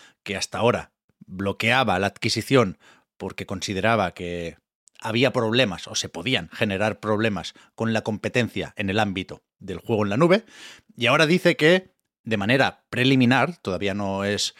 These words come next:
una conclusión definitiva, pero sí ven con buenos ojos la última propuesta de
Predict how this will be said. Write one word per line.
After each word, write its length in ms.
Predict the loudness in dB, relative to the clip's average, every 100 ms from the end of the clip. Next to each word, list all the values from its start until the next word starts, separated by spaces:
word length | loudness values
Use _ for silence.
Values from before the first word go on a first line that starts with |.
| -20 -20 _
una 320 | -10 -6 -6
conclusión 680 | -6 -6 -4 2 2 2 -2 -6
definitiva, 600 | -4 0 2 4 2 2 -6 -20 _ _
pero 200 | -2 -2
sí 160 | 0 2
ven 160 | 4 4
con 160 | 4
buenos 300 | 4 4 4
ojos 460 | 4 4 2 0 -12 -20 _ -2
la 160 | 4
última 360 | 4 4 2 2
propuesta 480 | 2 0 0 2 4
de 320 | 6 4